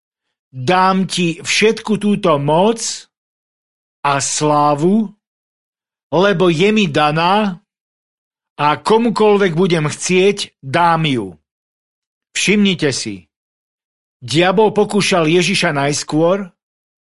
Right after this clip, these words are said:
tým, že hovoril: „Ak si Boží syn, urob toto.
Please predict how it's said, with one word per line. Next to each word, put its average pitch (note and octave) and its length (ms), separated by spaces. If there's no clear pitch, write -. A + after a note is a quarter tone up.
tým, G3+ 260
že D#3 160
hovoril: E3 720
„Ak G#3+ 260
si - 240
Boží E3+ 500
syn, E3+ 520
urob F#3 320
toto. B2 480